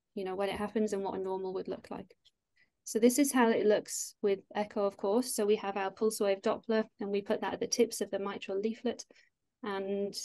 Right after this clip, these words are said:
this, the, you know, we need to make sure our settings and scale and everything is set accordingly. So we're still in meters per second here, as you'll see. And you can see that, um, the sonographer has turned down the gain beautifully, the baselines to the bottom.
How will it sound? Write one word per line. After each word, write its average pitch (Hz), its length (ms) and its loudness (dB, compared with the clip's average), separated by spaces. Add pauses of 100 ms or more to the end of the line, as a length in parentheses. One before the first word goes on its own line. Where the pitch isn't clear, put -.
(200)
this, - 480 -6
the, 196 120 0
you 190 100 -2
know, 196 80 -2
we 202 80 0
need 202 120 0
to 220 80 0
make 202 140 -2
sure 196 180 0
our 185 160 0
settings 214 600 0
and 190 180 -4
scale 202 520 0
and 196 180 -2
everything 190 360 -6
is 190 180 -2
set 202 160 -2
accordingly. 196 520 -2
So 202 140 0
we're 196 60 0
still 240 200 4
in 233 120 8
meters 202 320 0
per - 100 -14
second 196 340 -6
here, 202 240 -2
as 190 140 -4
you'll 190 100 -6
see. 262 360 -4 (600)
And 202 180 2
you 196 60 0
can 196 120 -2
see 208 280 4
that, - 280 -4 (100)
um, 190 420 -2 (120)
the 208 60 -2
sonographer 202 480 0
has 190 120 -2
turned 202 300 -2
down 190 180 0
the 196 60 -4
gain 190 260 -2
beautifully, 214 540 0
the 202 80 0
baselines 190 600 -2
to 190 80 -8
the 190 80 -4
bottom. 202 480 -2